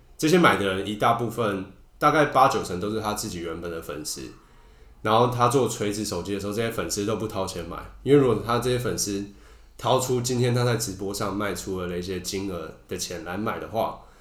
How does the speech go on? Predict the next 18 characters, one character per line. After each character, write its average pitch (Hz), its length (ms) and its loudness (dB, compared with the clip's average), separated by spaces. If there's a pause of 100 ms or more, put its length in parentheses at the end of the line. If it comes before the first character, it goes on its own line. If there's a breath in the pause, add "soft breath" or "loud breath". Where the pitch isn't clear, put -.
(200 soft breath)
垂 - 180 -2
直 113 120 0
手 95 160 0
机 95 120 -2
今 101 140 -2
天 95 80 0
就 92 100 -2
还 90 200 -8
活 - 260 -12
着。 - 160 -10 (920 soft breath)
所 175 120 2
以 - 20 6
我 - 40 6
觉 147 80 8
得 139 100 10
在 131 320 8
这 131 220 0
个 92 640 -2